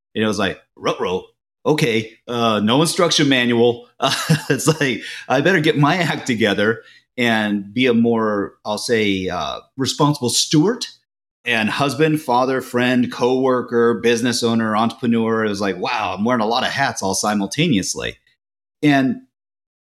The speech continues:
to your point, I'll say the tipping point for me in relation to really advancing and growing actually happened during covid. And 'cause our world got turned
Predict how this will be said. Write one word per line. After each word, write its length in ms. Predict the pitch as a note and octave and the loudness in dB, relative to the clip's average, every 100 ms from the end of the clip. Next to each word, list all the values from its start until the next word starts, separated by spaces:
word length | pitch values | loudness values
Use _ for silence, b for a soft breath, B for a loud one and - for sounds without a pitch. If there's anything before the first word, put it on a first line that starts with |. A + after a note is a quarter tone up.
| _ | _
to 140 | - D3+ | 0 2
your 240 | D3 A#3 | 2 -2
point, 720 | - - - F3+ C3 G2+ - _ _ _ - | -4 -12 -4 -2 -2 -2 -8 _ _ _ -4
I'll 120 | B2+ | -2
say 380 | D#3 C3 B2 G#2+ | 2 2 0 -2
the 100 | A#2 | -4
tipping 400 | - G#3+ G3 D3+ | -2 -2 -2 -2
point 320 | - C3 B2 | 0 0 -2
for 140 | B2+ | -2
me 500 | A#2+ B2+ D3 B2+ A#2 | 2 4 4 2 0
in 140 | A2+ A2+ | 0 0
relation 500 | A2+ A#2+ A2+ A2+ G#2+ - | 2 0 0 -2 -4 -4
to 260 | A2+ G#2 | -4 -4
really 300 | G2+ B2+ C#3 | -2 0 0
advancing 440 | A#2 G#2 A#2+ A2+ G#2+ | 0 2 0 0 -4
and 140 | G#2 | -4
growing 340 | F#2+ A#2 B2 G#2 | -2 0 0 0
actually 320 | A#2 - G#2+ | 0 -2 -2
happened 380 | G#2 G2 G2+ G2+ | -4 -2 -4 -2
during 220 | G#2+ A2 | -2 -4
covid. 400 | D3 G#3 - - _ _ _ _ _ _ _ _ - | -4 -6 -6 -12 _ _ _ _ _ _ _ _ -6
And 420 | B2+ A#2 A2 A2 | -2 0 2 2
'cause 200 | A2 G#2 | 2 2
our 200 | A#2+ A#2+ | 2 2
world 320 | A#2 D#3+ E3+ | 2 2 2
got 220 | A#2 G#2+ | -2 -2
turned 560 | - C#3+ F#3+ C3+ G2+ | -4 -2 0 0 -2